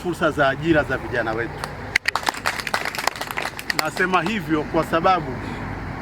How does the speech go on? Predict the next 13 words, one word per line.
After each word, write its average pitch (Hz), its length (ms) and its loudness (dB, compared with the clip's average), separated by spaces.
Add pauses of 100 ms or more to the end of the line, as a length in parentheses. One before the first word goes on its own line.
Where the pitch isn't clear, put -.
(220)
mtoto 190 380 4
wa 180 60 8
ki-, 175 300 0 (320)
mtoto 185 480 6
wa 165 100 6
jamii 160 340 6
yetu 180 300 2 (760)
akishamaliza 185 680 4
degree 160 340 6
yake, 160 300 4 (1120)
alafu 165 360 2 (420)
akarudi 175 520 4
nyumbani 165 540 4